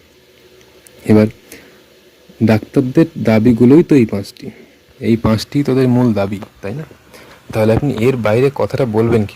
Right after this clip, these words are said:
করে বলুন? তখন মাননীয় মুখ্যমন্ত্রী মমতা ব্যানার্জি সংবাদ সম্মেলন করেন এবং সংবাদ সম্মেলনে গিয়ে কিছু কথা তিনি বলে আসেন। সেই কথাগুলি এরকম যে, "আমি ডাক্তারদের ক্ষমা করে দিয়েছি।" তিনি নাকি ডাক্তারদের ক্ষমা করে দিয়েছেন।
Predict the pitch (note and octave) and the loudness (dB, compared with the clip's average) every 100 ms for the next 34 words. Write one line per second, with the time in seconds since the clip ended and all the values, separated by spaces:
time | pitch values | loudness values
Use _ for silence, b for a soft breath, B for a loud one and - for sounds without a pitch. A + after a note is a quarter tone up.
0 | - A2 - - - G#2 D#3 D#3+ _ _ | -14 -16 -16 -20 -8 -4 -4 -4 _ _
1 | _ A2+ A2 - C#3 C3 A2+ A#2 B2 A#2 | _ -4 -2 -2 -2 0 0 2 0 0
2 | A2+ - B2+ B2 B2 A2+ G#2+ A2+ A2+ A2+ | -4 -6 -6 -4 -2 -2 0 -2 -2 -6
3 | A2 F3 E3+ _ B B B _ - B2 | -6 -10 -10 _ B B B _ -2 0
4 | B2 B2+ - B2 A#2+ A#2 A2+ G2+ D#3+ D#3+ | 0 -2 -2 0 0 0 -2 -2 -2 -8
5 | _ _ - G#2+ G#2+ A2+ B B B B | _ _ -10 -6 -6 -8 B B B B
6 | - - B2 C3 C#3 - C3+ B2+ B2+ C3 | -10 -2 0 0 -4 -4 -2 0 0 0
7 | B2 D#3 D#3 A#2+ - A2 A2 A#2 A#2+ G#2 | -2 -6 -8 -12 -8 -8 -4 -4 -2 -2
8 | G#2 G#2 - E3 F3 _ _ B B B | 0 -2 -4 -10 -14 _ _ B B B
9 | _ - A#2+ A2+ B2+ B2+ B2 C#3 C3+ G2+ | _ -8 -4 -2 -2 -2 -2 -2 -2 -2
10 | C#3 - _ _ _ _ A2+ A2 A2 B2 | -6 -12 _ _ _ _ -4 -2 0 0
11 | C#3+ A2+ A2 - B2 B2 - - A2 A2 | 2 0 -2 -6 -6 -6 -12 -6 -4 -2
12 | A#2 A2+ A2 G2+ - - - _ _ _ | -2 0 0 -2 -6 -16 -20 _ _ _
13 | _ - B2+ - B2+ C3 C3+ A2+ G#2 - | _ -20 -18 -6 -4 -2 -2 -4 -6 -14
14 | - - - A2 G#2+ A2 G2+ G2 - | -20 -12 -4 -4 -2 -2 -4 -6 -12